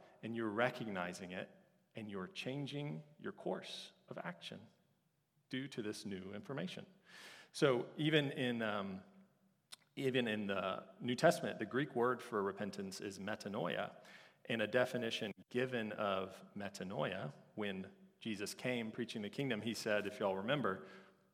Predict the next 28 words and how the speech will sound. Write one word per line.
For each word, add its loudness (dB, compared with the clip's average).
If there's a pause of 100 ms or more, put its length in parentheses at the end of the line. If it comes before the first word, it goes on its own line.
(240)
"Repent, 4 (1200)
for -4
the -4
kingdom -2
of -2
God 2
is -6
here." -6 (640)
It's -4
at -2
hand, -2
it's -8
near. -2 (420)
So 4
repent, 4 (160)
that 4
metanoia, 2
a 2
definition, 0
is -2
a 2
change 0
of 0
mind, 0 (580)
of -2
a -2
purpose 2
formed, -4